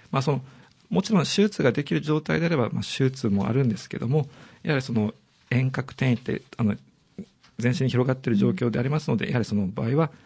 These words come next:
Speaker 1: あの、全身状態見ながら抗がん剤治療とか、そういった治療法になるかと思います。
Speaker 2: はい。じゃあ先生、そうね、治療をしていくわけなんですけれども、まあ、実際にですね、先ほども言いましたように、早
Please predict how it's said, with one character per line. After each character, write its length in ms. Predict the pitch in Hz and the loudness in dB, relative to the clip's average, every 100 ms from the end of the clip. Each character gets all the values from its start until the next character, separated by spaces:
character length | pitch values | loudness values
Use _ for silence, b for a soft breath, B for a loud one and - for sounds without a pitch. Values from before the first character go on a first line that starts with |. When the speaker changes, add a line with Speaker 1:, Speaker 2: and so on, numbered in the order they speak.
| b b | b b
Speaker 1:
あ 60 | 104 | -2
の、 100 | 95 - _ 113 | -2 -8 _ -2
全 140 | 123 | -2
身 60 | - | 0
状 140 | 131 | -2
態 100 | - | 2
見 60 | 156 | 2
な 80 | |
が 80 | 180 | 2
ら 60 | 101 | 0
抗 260 | - 113 | 2 4
が 120 | 113 101 | 4 0
ん 40 | |
剤 160 | 107 95 | -4 -4
治 100 | 107 | -6
療 120 | 80 | -8
と 100 | - | -12
か、 160 | - - _ _ - - | -18 -20 _ _ -20 -18
そ 160 | 165 135 | -6 -6
う 40 | |
い 20 | |
っ 40 | 131 | -2
た 180 | 208 196 - | -2 -2 -6
治 140 | - | 2
療 80 | 117 | 2
法 160 | 107 - | 2 0
に 80 | 135 | 2
な 80 | 123 | 2
る 80 | |
か 160 | - - | 0 -2
と 140 | - | 2
思 160 | 156 123 | 2 2
い 40 | |
ま 120 | - - | -6 -14
す。 160 | - _ _ _ | -20 _ _ _
Speaker 2:
は 300 | - 120 151 | -14 -8 -6
い。 120 | 156 - B B B B B 175 | -6 -12 B B B B B -10
じ 40 | |
ゃ 20 | |
あ 20 | 165 | -4
先 160 | 175 | -4
生、 120 | 175 | -4
そ 140 | 175 175 | -2 0
う 60 | |
ね、 160 | 185 202 | 2 2
治 140 | 202 | 2
療 180 | 220 214 | 4 6
を 140 | 208 208 | 4 2
し 260 | - - | -4 -8
て 160 | - 202 | 0 0
い 100 | 196 | 0
く 200 | - 214 | 0 2
わ 140 | 220 | 2
け 140 | 220 185 | 2 2
な 160 | 180 | 4
ん 60 | 175 | 4
で 120 | 165 | 2
す 120 | - | -2
け 120 | 185 | -2
れ 120 | 170 175 | 0 2
ど 120 | 175 | 6
も、 380 | 220 262 208 185 B B B | 8 8 4 0 B B B
ま 100 | 202 | 0
あ、 60 | 202 | 2
実 400 | 240 294 - 415 | 0 -6 -2 -2
際 140 | 415 | -2
に 140 | 349 | 0
で 100 | 208 | 2
す 120 | 202 175 | 2 2
ね、 260 | 175 190 | 4 2
先 240 | 185 202 208 | 0 0 0
ほ 80 | |
ど 80 | 202 | 2
も 60 | 190 | 4
言 80 | 185 | 4
い 40 | |
ま 140 | 208 | 4
し 80 | 220 | 2
た 80 | 190 | 2
よ 220 | 170 160 | 2 2
う 20 | |
に、 280 | 156 190 165 B B B B | 4 4 2 B B B B
早 200 | - 330 | -10 -4